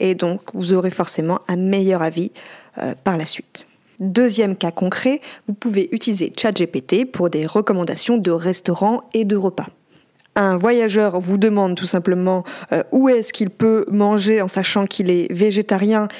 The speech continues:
et qu'il n'a pas de voiture, donc il devra rester dans la ville. Eh bien, vous faites la requête à chat G P T.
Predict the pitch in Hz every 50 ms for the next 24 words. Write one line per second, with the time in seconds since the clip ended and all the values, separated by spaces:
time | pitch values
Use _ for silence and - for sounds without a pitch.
0 | - - - - 202 196 - 208 226 214 208 214 208 190 180 185 196 190 - -
1 | - 208 190 170 180 180 175 - 185 175 180 175 175 165 170 175 170 - - 175
2 | 170 170 196 196 180 160 156 156 165 208 254 311 - - - - - - - 170
3 | 180 165 156 151 175 175 175 - - 175 170 - 214 240 247 233 208 - 185 160
4 | - - - - - - - - - - - _ _ _ _ - 311 302 - 226
5 | 196 196 196 214 - - 202 - - 208 220 254 311 339